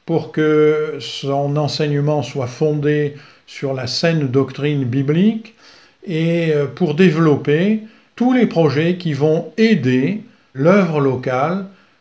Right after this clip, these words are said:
pour que l'œuvre de Jésus-Christ se développe, euh, dans le champ de mission.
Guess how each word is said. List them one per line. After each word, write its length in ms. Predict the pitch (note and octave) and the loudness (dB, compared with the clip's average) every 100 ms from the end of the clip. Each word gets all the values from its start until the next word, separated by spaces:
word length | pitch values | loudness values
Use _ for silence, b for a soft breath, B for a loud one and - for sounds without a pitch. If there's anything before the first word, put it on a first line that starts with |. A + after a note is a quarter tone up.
| b | b
pour 280 | - E3 - | -6 -6 -4
que 880 | - D#3 D#3 D3+ C#3+ C#3+ C3+ C3+ C3 | -2 2 4 6 6 4 0 -2 -2
l'œuvre 480 | C3+ F3+ G3+ F3+ D#3 | 4 6 6 6 2
de 120 | C#3 | 2
Jésus-Christ 680 | B2 E3 D3 C3 - F3 G3 | 2 2 0 -2 -2 -2 -2
se 280 | - - D#3+ | -6 -6 -2
développe, 680 | D3 C3+ A#2 A2+ D3+ E3 - b b b b - | 0 0 0 0 -2 -4 -16 b b b b -14
euh, 180 | B2 A#2+ | -8 -4
dans 540 | A#2+ D3+ D3+ C#3+ C3+ | -2 0 -2 -4 -4
le 180 | B2+ A#2+ | -4 -4
champ 240 | - D3 | -2 -4
de 100 | C3 | -2
mission. 300 | B2 A2+ - | -4 -6 -10